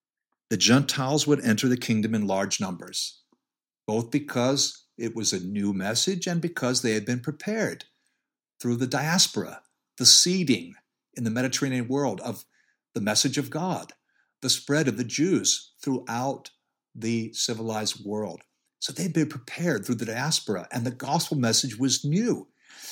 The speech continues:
And at this critical juncture, the Israelites were called to make a decision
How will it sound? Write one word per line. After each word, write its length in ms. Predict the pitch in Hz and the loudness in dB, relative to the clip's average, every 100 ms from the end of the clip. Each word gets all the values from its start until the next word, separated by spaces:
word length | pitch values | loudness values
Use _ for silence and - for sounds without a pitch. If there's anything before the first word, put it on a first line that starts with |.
| - | -10
And 120 | 135 131 | -2 0
at 120 | 117 | 2
this 220 | 196 - | 6 6
critical 560 | - - 185 185 - 131 | 4 2 2 2 0 -2
juncture, 720 | 113 143 180 - 110 92 - _ _ _ | 0 2 2 2 2 2 -2 _ _ _
the 140 | 117 | 2
Israelites 880 | 165 208 226 135 92 98 110 - - _ _ _ _ _ _ - | 6 6 6 6 4 0 0 -2 -4 _ _ _ _ _ _ -4
were 100 | 160 | -2
called 540 | - 120 120 120 120 | 0 2 2 2 0
to 100 | 135 | -2
make 240 | 113 104 | -2 -2
a 60 | 113 | -4
decision 640 | 113 104 - 117 95 85 | 0 2 4 4 2 -4